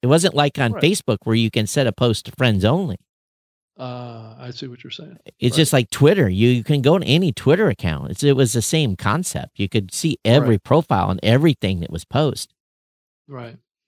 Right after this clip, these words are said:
Speaker 2: right.
Speaker 1: It wasn't like this closed society.
Speaker 2: Right.
Speaker 1: So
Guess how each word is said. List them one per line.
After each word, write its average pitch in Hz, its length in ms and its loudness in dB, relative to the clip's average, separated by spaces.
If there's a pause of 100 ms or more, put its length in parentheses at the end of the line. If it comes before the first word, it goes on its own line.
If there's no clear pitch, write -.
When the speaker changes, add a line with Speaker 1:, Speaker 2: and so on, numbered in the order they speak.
(120)
Speaker 2:
right. 135 300 -18
Speaker 1:
It 117 60 -4
wasn't 127 320 0
like 113 180 0
this 101 180 -2
closed 113 800 2 (280)
society. 95 840 -2 (960)
Speaker 2:
Right. 135 140 0
Speaker 1:
So 90 500 2